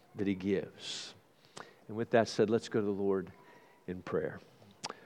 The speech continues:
Well, Father, by your Spirit, as I pray each and every week, I pray that you would grant power to the preaching of your word.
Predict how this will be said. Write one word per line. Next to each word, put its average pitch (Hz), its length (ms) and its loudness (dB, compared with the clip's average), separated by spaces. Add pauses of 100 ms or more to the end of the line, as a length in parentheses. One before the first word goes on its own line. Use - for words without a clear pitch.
(220)
Well, 131 80 6
Father, 190 320 12
by 185 280 12
your 165 320 12
Spirit, 190 500 12
as 165 180 12
I 175 140 12
pray 202 420 12
each 196 320 10
and 202 100 12
every 180 220 12
week, 202 400 12 (2500)
I 139 60 0
pray 196 200 12
that 185 180 12
you 190 80 10
would 170 120 12
grant 180 300 12
power 185 500 12
to 165 180 6
the 151 120 8
preaching 190 500 8
of 151 120 8
your 147 120 10
word. 123 560 8